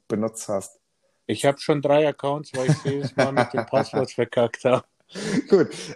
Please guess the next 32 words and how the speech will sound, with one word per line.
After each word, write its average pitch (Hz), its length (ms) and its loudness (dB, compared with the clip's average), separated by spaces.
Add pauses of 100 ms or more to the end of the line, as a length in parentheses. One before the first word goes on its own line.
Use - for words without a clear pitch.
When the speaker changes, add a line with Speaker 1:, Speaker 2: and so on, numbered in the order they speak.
(140)
Speaker 1:
ähm, 131 480 2 (100)
aber 127 360 -2
ich 131 140 -6
mein, 143 320 -4 (220)
Son 131 320 -6
Goku 165 240 -2
ist 175 100 -6
ja 151 140 -2
aktuell 139 340 -8
dein, 123 320 -4 (160)
ähm, 107 520 -2 (120)
ja, 113 220 -2
dein 104 160 -8
aktueller 127 420 -2 (160)
Account. 175 460 -2 (640)
Speaker 2:
Genau. 120 400 -4 (640)
Speaker 1:
Der 120 140 2
ist 131 160 -4
noch 156 100 2
nicht 156 120 -2
so 175 60 0
alt 156 280 2
und 131 340 -6
zweitausendsiebzehn, 120 1500 -2
also 117 220 -2
vor 110 160 -4
drei 117 220 0
Jahren, 135 440 -4
wurde 127 180 2
anscheinend 123 480 -4 (400)
Beograd 127 480 2
Boy 101 460 0